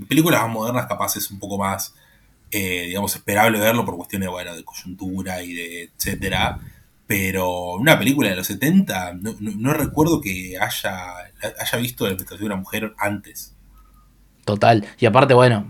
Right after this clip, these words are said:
Speaker 2: eh, la idea de que, mm, a medida que se aleja de esa prisión, va recuperando sus, su-, sus condiciones humanas y cómo esa cuestión femenina natural es, eh,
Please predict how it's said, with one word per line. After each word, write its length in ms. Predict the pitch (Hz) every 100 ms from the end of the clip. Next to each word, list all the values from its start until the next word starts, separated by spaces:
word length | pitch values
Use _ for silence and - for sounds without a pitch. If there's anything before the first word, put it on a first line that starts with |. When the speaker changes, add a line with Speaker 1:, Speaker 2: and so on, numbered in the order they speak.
| -
Speaker 2:
eh, 420 | 117 104 104 101 - - -
la 120 | 110
idea 240 | 117 127 127
de 140 | 120
que, 460 | 110 113 113 107 107
mm, 240 | 104 104
a 40 | 117
medida 280 | 120 127
que 80 | 120
se 80 | 110
aleja 240 | 117 123
de 60 | 123
esa 180 | 120 110
prisión, 480 | 117 107 123 127 117
va 80 |
recuperando 560 | 110 113 107 110 113 113
sus, 320 | 104 101 - - - - -
su-, 380 | - 104 107
sus 200 | 104 104
condiciones 520 | 101 117 113 123 127 117
humanas 400 | 120 131 143 123
y 80 |
cómo 260 | 113 120 120
esa 260 | 120 117 110
cuestión 520 | - 101 120 120 110 - -
femenina 640 | - 110 113 123 127 120
natural 600 | 117 113 123 127 127 131
es, 360 | 123 113 - -
eh, 300 | 104 104 101